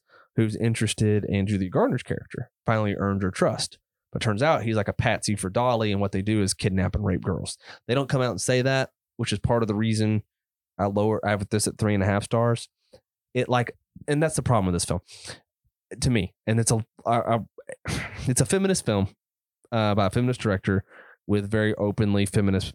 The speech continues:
views. Okay, a lot of the complaints on this film are male <laughs> from males, and I am one of them. And it's like, nothing happened. Like, "Well, what did you wanna see? A rape and torture and murder?" Well, <sighs> no.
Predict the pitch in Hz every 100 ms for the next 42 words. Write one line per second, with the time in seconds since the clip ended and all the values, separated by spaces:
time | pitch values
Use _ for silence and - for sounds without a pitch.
0 | - 104 - - _ - 113 117 117 -
1 | _ _ _ _ _ _ _ _ _ -
2 | 117 139 139 123 113 165 180 180 113 -
3 | 120 113 104 110 120 110 - 127 117 131
4 | 101 113 - _ 95 98 113 131 143 120
5 | 104 104 110 _ _ _ _ _ - 117
6 | 113 110 117 104 - _ _ _ _ _
7 | _ _ - 127 135 - 113 104 92 82
8 | - - _ _ _ _ - 95 156 190
9 | 202 196 180 190 165 160 - 202 175 147
10 | 156 160 156 143 - 165 160 160 151 143
11 | 147 160 180 190 - _ - - - _
12 | _ 135 156 220 - - - - - _
13 | - - - - - - - 131 220 151
14 | 123 160